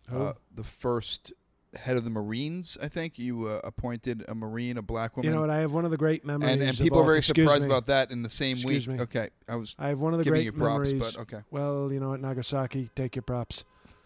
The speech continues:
Speaker 1: Okay, you're not a black. You can't hand out props. And, uh, here's the thing. It's Memorial Day, so I think it's a great time to honor the fact that I have a great memory, which is, of course,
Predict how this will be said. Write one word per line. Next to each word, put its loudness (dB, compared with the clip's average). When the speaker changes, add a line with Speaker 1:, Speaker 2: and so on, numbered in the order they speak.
Speaker 1:
Okay, -2
you're 0
not -2
a -2
black. -6
You -4
can't -6
hand -4
out -8
props. -6
And, -4
uh, 0
here's 0
the -2
thing. -4
It's -4
Memorial 0
Day, -6
so -6
I -6
think -6
it's -10
a -4
great -4
time -6
to -4
honor -6
the -8
fact -8
that -6
I -6
have -8
a -8
great -4
memory, -8
which -10
is, -8
of -10
course, -6